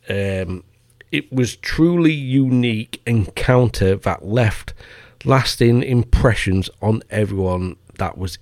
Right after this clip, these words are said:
involved. So, a quick little thought. I know I,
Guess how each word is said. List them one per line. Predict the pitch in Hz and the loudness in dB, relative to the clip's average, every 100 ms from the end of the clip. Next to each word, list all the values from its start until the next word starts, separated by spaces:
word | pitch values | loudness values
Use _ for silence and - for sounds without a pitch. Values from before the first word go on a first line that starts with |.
| - | -10
involved. | 92 87 - 95 78 78 - - - - | -10 -8 -6 -6 -4 -8 -10 -14 -20 -6
So, | - 131 90 - _ _ _ _ _ _ _ _ _ _ _ _ _ _ _ _ - | 2 2 2 -4 _ _ _ _ _ _ _ _ _ _ _ _ _ _ _ _ -12
a | 113 | -6
quick | - 160 98 | 2 2 4
little | 117 123 | 2 2
thought. | - 110 104 104 - - | 2 4 6 4 -2 -6
I | 113 | -2
know | 110 104 | 2 4
I, | 101 | 2